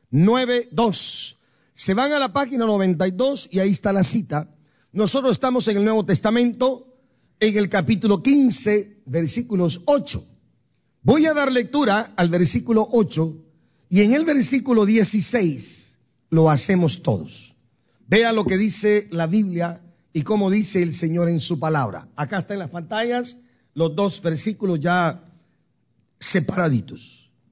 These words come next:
Oiga, oiga esto bien. <clears throat> "En esto es glorificado mi Padre,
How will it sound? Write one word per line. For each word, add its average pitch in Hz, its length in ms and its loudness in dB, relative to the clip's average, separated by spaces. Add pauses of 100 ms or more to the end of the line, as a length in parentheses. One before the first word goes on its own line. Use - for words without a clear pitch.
(240)
Oiga, 226 480 0
oiga 262 280 2
esto 160 360 -4
bien. - 240 -10 (1300)
<clears throat> - 640 -2 (800)
"En 214 240 4
esto 254 500 0
es 233 160 -2
glorificado 170 720 -2
mi 151 140 2
Padre, 123 540 -4